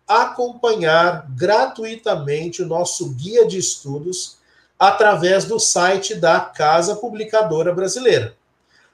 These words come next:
Você acessa o endereço mais ponto C P B ponto com ponto B R barra lição traço adultos e você pode acompanhar gratuitamente não só este tema,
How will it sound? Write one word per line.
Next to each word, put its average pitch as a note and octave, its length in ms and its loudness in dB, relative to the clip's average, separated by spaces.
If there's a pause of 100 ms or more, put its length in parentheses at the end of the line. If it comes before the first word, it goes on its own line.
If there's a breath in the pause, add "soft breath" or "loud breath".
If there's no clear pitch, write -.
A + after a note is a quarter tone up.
(140)
Você C3+ 240 -2
acessa E3 840 2
o F3 100 0
endereço D#3+ 580 0
mais - 720 0 (220)
ponto F3+ 340 0
C A3+ 300 4
P G3+ 200 2
B D3 400 -4 (500)
ponto G#3 340 2
com D#3 400 -2
ponto F3+ 400 -4
B E3+ 160 4
R C#3+ 340 0
barra D3+ 560 2 (220 loud breath)
lição F#3+ 560 0
traço E3+ 460 2
adultos A3+ 760 0 (200 loud breath)
e F3 80 2
você F#3+ 340 2
pode F3+ 560 2
acompanhar F#3+ 960 2
gratuitamente G#3+ 1040 0
não A#3 220 -4
só F#3 240 0
este E3+ 320 -4
tema, F#3 440 -2